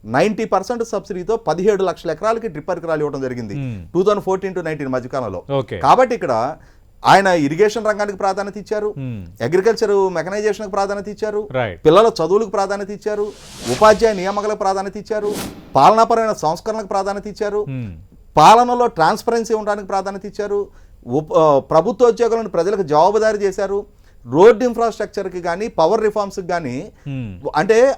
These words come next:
Speaker 1: ఆ రోజుల్లో మనకి అంటే పవర్ కన్జంప్షన్ పెరుగుతూ ఉన్న టైము.
Speaker 2: రైట్.
Speaker 1: ఆ రోజుల్లో ఆ పవర్ కన్జంప్షన్కి సరిపోను
Speaker 2: మ్మ్.
Speaker 1: డిస్ట్రిబ్యూటరీ నెట్వర్క్ ఉండేది కాదు.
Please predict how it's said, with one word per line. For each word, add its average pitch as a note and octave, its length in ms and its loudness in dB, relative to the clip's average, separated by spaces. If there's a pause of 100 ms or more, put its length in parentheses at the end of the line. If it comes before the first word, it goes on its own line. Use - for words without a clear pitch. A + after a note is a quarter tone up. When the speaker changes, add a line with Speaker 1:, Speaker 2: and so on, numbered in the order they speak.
Speaker 1:
ఆ E3 140 6
రోజుల్లో A3 720 0 (360)
మనకి F#3+ 640 -2
అంటే E3+ 140 -4 (140)
పవర్ A3+ 220 6
కన్జంప్షన్ A#3 520 -2
పెరుగుతూ G3+ 280 0
ఉన్న F#3 120 0
టైము. G#2 300 -6 (120)
Speaker 2:
రైట్. A#2+ 340 -4 (180)
Speaker 1:
ఆ D3+ 140 8
రోజుల్లో A#3+ 360 4
ఆ F#3+ 240 2
పవర్ F3 360 2 (640)
కన్జంప్షన్కి G#3+ 540 -4
సరిపోను F3+ 720 -4
Speaker 2:
మ్మ్. B2 260 -10
Speaker 1:
డిస్ట్రిబ్యూటరీ A#3 440 -2
నెట్వర్క్ G3+ 360 -6
ఉండేది E3+ 260 -4
కాదు. F#2 240 -6